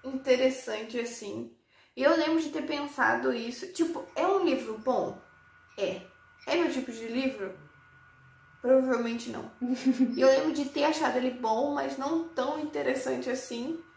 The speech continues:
Speaker 1: Então, só meio ponto a menos, porque eu não lembro dele com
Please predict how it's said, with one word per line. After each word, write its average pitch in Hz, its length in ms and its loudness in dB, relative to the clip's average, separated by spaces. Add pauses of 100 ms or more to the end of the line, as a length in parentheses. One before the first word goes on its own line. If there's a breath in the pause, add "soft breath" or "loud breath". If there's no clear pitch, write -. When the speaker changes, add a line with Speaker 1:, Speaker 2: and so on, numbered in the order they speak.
(260 soft breath)
Speaker 1:
Então, 254 480 0 (1000)
só 294 340 2
meio 285 240 0
ponto 254 200 -2
a 240 40 -2
menos, 208 340 -4
porque 233 340 -10
eu 214 220 0
não 220 140 -6
lembro 208 280 -6
dele 190 300 -2
com 196 220 -8